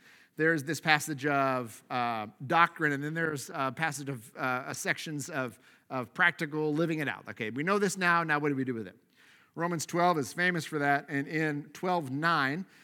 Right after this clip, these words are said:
Paul starts this, this, like, bullet list of things that we can listen to and do. This is a great passage to, like, memorize or carve on something or needlepoint. Anybody do that anymore? Put needlepoint on stuff? Anyway,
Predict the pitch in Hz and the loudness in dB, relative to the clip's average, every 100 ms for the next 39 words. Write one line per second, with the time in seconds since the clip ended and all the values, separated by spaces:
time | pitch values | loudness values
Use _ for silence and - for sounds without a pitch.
0 | - _ _ 185 185 - 175 160 147 131 | -20 _ _ 2 2 2 0 0 -2 -4
1 | - 147 113 117 101 143 156 139 123 117 | -6 -10 -8 -8 -6 0 2 2 -2 -4
2 | - 113 - 131 107 104 120 117 107 110 | -4 -8 -8 -6 -6 -8 -12 -10 -10 -8
3 | 110 101 92 95 98 _ _ _ - 139 | -8 -8 -14 -16 -18 _ _ _ -4 -2
4 | 160 127 107 135 _ _ - 143 170 151 | 0 -2 -6 -12 _ _ -8 -4 -2 -2
5 | 139 147 151 139 135 127 120 - 127 110 | -4 -2 -2 0 0 -2 -8 -10 -8 -6
6 | 143 143 127 131 123 107 - - 147 143 | -4 -2 0 0 -2 -6 -12 -4 -2 0
7 | 131 113 123 131 120 95 _ _ 123 117 | -4 -6 -8 -8 -8 -10 _ _ -8 -2
8 | 135 107 131 165 202 160 170 165 160 165 | -2 -4 -8 -8 -8 -8 -8 -8 -10 -12
9 | 160 160 - 127 139 135 139 131 143 127 | -14 -16 -10 -8 -8 -10 -10 -10 -12 -8
10 | 160 147 | -4 -2